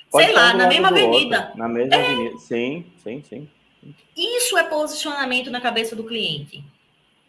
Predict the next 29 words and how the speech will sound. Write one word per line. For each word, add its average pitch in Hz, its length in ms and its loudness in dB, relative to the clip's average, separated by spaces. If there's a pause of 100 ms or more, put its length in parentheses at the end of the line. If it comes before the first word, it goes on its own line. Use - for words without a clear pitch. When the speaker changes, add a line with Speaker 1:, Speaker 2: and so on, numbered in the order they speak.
(640)
Speaker 2:
E 330 120 4
aí, 339 160 8
quando 392 180 -4
eu 427 60 -4
chego 320 240 -4
pro 320 100 -10
meu, 277 280 -2
pro 269 160 -8
meu, 262 160 0
pro 240 320 -12
meu 226 200 -6
cliente, 226 360 -6
pro 220 80 -12
meu 214 120 -2
aluno, 220 220 -4
eu 247 40 -12
pergunto, 330 340 -6
"Como 508 120 -8
é 554 60 -2
que 554 80 -8
o - 20 -4
senhor 427 220 -4
tá 311 140 0
posicionado 285 480 -6
na 262 80 -8
cabeça 233 300 -6
do - 60 -20
seu 233 140 -10
cliente? 190 580 -8